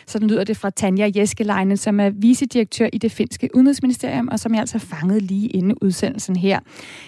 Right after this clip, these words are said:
Jakob Funk Kirkegaard, du er med fra tænketanken German Marshall Fund, øh, og du er med fra Bruxelles.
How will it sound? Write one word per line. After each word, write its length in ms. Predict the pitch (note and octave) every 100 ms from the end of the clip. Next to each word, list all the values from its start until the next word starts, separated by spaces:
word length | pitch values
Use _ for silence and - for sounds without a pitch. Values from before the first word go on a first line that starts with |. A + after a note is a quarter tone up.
| -
Jakob 380 | G3+ A3+ B3 D4+
Funk 260 | - C4+ -
Kirkegaard, 580 | - B3 B3 B3 B3 - _ -
du 160 | B3 -
er 140 | - A#3
med 380 | G3+ F#3+ G#3+
fra 400 | A#3 - G3 F3+
tænketanken 800 | - A3 G#3 C4+ A3 G3+ - G3+
German 400 | - G3+ A#3 A#3
Marshall 400 | A3+ F#3+ G3+ A#3+
Fund, 500 | - A3+ G#3+ G#3+ -
øh, 240 | G#3+ G3+ G3
og 120 | G#3+
du 80 | A3
er 200 | G#3 G#3+
med 220 | G#3+ A3
fra 100 | B3
Bruxelles. 520 | A#3+ A#3 - G3+ A3+